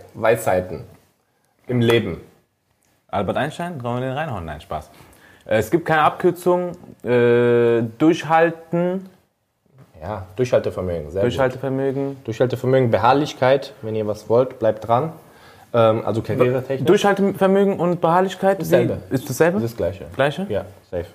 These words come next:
Speaker 2: Dann Beharrlichkeit, hört sich besser an.
Speaker 1: Ja.
Speaker 2: Beharrlichkeit.
Speaker 1: Beharrlichkeit. Ähm, das zweite ist, äh, jeder Misserfolg ist eigentlich eine Lektion, würde ich sagen. Also jeden Misserfolg als, also dankbar sein für jeden, äh, für jedes Hindernis, für jeden Misserfolg, den man hat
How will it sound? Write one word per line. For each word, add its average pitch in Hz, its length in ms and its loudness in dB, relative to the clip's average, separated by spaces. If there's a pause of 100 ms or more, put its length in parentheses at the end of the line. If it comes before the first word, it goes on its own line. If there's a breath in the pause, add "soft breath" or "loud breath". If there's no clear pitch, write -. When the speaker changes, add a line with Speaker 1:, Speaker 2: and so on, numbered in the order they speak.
(160)
Speaker 2:
Dann 123 160 0
Beharrlichkeit, 131 440 2
hört 117 100 -2
sich - 80 -10
besser 117 220 -2
an. 87 120 -6 (120)
Speaker 1:
Ja. 95 160 -10 (100)
Speaker 2:
Beharrlichkeit. 131 440 2
Speaker 1:
Beharrlichkeit. 170 360 0 (540 loud breath)
Ähm, 113 800 4
das 101 160 -4
zweite 135 280 2
ist, 135 320 0
äh, 113 340 4
jeder 123 320 2
Misserfolg 143 440 0
ist - 60 -8
eigentlich 123 400 -2
eine 120 120 0
Lektion, 135 480 -2 (180)
würde 120 120 -10
ich 117 60 -10
sagen. 127 200 -6
Also 113 160 0
jeden 139 200 2
Misserfolg 135 480 2
als, - 500 0
also 123 200 2
dankbar 127 400 2
sein 139 220 2
für 139 120 -6
jeden, 123 760 0
äh, 110 320 2
für - 160 -4
jedes 117 400 2
Hindernis, 139 400 2
für - 160 -6
jeden 117 180 0
Misserfolg, 123 460 0
den 117 100 -2
man 104 160 -4
hat 131 120 -4